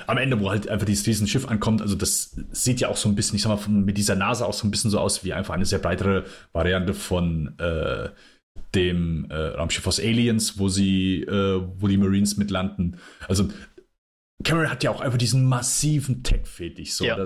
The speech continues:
Speaker 1: da ist er ja einfach super affin für, ähm, und das macht sich natürlich, äh, in seinem Privatleben breit, aber genauso eben in seinen Filmen, dass er da einfach immer einen sehr großen Fokus drauf hat, so große Maschinen, die,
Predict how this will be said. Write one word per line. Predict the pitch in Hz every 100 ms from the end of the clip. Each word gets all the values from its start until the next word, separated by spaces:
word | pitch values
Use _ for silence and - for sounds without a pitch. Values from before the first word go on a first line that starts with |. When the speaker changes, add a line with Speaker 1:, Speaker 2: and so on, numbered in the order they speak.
| 95
Speaker 1:
da | 101 95
ist | 117
er | 127
ja | 101
einfach | 104 110 110 - - _
super | - - - 160 151 -
affin | 92 - 151
für, | 139 139 139 123 131 - - -
ähm, | - 101 101 101 101 -
und | 101 95 87 87 82 - _ _ _
das | 101 95 - - -
macht | 101 98 -
sich | - -
natürlich, | 87 - 90 85 - 87
äh, | 82
in | 82
seinem | 95
Privatleben | 104 117 143 135 120 113 113 98 104 101 -
breit, | 107 101
aber | 98
genauso | - 101 92 101
eben | 98 95
in |
seinen | 98 95
Filmen, | - 131 120
dass | 101
er | 107
da | 92
einfach | 87 101 - -
immer | 113
einen | 92
sehr | 90
großen | 90 87 -
Fokus | - 123 113
drauf | - 95 -
hat, | 92
so | - 98
große | 95 92 98 104 98
Maschinen, | 95 95 - 117 110 107
die, | 101 98 95 92